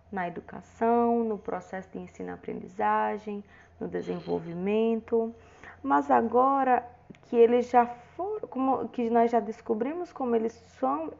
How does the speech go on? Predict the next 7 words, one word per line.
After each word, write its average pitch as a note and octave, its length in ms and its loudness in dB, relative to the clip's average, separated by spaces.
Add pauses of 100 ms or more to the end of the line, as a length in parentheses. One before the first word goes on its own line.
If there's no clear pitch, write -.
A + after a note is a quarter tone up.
podem C4 320 4
ser A#3 240 0
inseridos, A3 960 -6 (1400)
como A#4 260 2
eles F#4+ 200 0
podem C4 360 2
ser B3 560 4